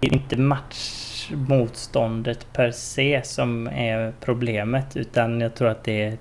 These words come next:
turneringens status som är problemet.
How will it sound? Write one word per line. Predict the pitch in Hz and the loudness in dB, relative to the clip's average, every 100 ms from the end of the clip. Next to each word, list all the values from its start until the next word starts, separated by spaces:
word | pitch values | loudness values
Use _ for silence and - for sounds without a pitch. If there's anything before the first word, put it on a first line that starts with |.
| - | -6
turneringens | - 117 - 120 110 107 113 110 110 110 - - - - - - - | -2 -2 0 -2 0 -2 -4 -2 -2 -4 -8 -12 -14 -18 -20 -20 -16
status | - - - 113 101 - - - - - | -12 -10 2 4 4 -6 -18 -2 0 0
som | - - 131 | -4 -2 0
är | 120 | 0
problemet. | 117 117 113 104 135 | 0 2 2 0 -4